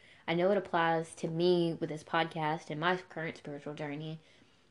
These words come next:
but I also think it applies to the world too, you know, 'cause right now we're under a pandemic. I know at least in the U S, we're seeing a lot of people very unhappy. Um, I think we've all been unhappy for a while about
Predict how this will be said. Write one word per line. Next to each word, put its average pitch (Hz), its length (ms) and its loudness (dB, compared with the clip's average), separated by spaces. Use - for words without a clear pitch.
but 180 120 2
I 175 60 6
also - 260 2
think 302 180 2
it 277 60 6
applies 214 340 2
to 190 100 6
the 165 140 6
world 165 300 4
too, - 100 4
you 143 280 4
know, 175 180 2
'cause 175 180 -6
right 190 160 4
now 196 180 4
we're 185 100 2
under 156 200 2
a 160 40 -6
pandemic. 170 720 -2
I 170 80 2
know 175 160 2
at 160 100 2
least 180 200 2
in 170 220 -2
the 156 60 -4
U 160 80 2
S, 190 380 4
we're 175 120 2
seeing 165 480 -2
a 151 100 0
lot 151 140 2
of 165 100 -4
people 165 280 -4
very 160 340 2
unhappy. 175 680 0
Um, 175 160 2
I 131 80 0
think 185 180 2
we've 180 160 2
all 165 140 2
been 160 140 0
unhappy 156 720 -4
for 156 140 -2
a 143 120 -2
while 214 640 2
about 277 540 2